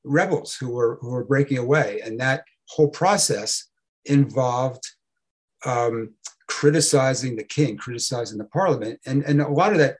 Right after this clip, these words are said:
a lot of that under seditious libel laws was, was illegal. So there was a, there was a common understanding of speech that went beyond what a legal s-, scholar of the time would, like Blackstone,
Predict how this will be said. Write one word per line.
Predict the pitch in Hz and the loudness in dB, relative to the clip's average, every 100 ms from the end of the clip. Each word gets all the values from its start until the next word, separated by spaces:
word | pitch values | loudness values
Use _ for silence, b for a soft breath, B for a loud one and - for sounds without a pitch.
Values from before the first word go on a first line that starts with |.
| - | -10
a | |
lot | 127 143 | -4 0
of | 156 127 | 0 0
that | 123 131 | -4 -8
under | 123 120 | -10 -10
seditious | 113 - 117 110 104 | -6 -6 -6 -8 -8
libel | 117 131 120 | -4 -4 -4
laws | 107 101 - | -6 -8 -10
was, | 101 - | -14 -14
was | 117 | -10
illegal. | 110 123 175 - - _ - | -4 -4 -4 -8 -18 _ -8
So | - 143 131 127 B B | 2 4 4 0 B B
there | 160 | 4
was | 147 | 4
a, | 139 - _ b | 4 -2 _ b
there | 147 | 4
was | 139 | 4
a | 143 | 2
common | - 127 185 190 156 139 135 _ _ _ _ | -6 0 2 4 6 4 2 _ _ _ _
understanding | 139 127 120 - - 156 165 175 135 104 - _ - | -4 -4 -4 -6 0 4 4 4 2 -2 -8 _ -12
of | 110 | -6
speech | - - - 131 95 - - - _ _ _ _ _ _ _ | -4 -4 -4 -6 -6 -10 -12 -14 _ _ _ _ _ _ _
that | 123 120 | -6 -6
went | 110 123 131 - | -4 -2 -2 -2
beyond | 131 117 117 123 120 104 101 - | -6 -4 -4 -4 -4 -6 -10 -16
what | - 117 117 123 117 - | -18 -10 -2 -2 -2 -6
a | 120 | -8
legal | 117 135 127 | -2 -2 -2
s-, | 113 - - - b | -4 -4 -4 -8 b
scholar | - - 123 123 123 | -6 -2 -2 -2 -2
of | 113 | -4
the | 110 | -4
time | 107 110 107 101 | -4 -6 -6 -10
would, | 107 107 104 - _ _ - | -8 -8 -8 -14 _ _ -8
like | 110 110 | -6 -4
Blackstone, | 117 117 120 - 113 113 | -4 -4 -2 -4 -4 -6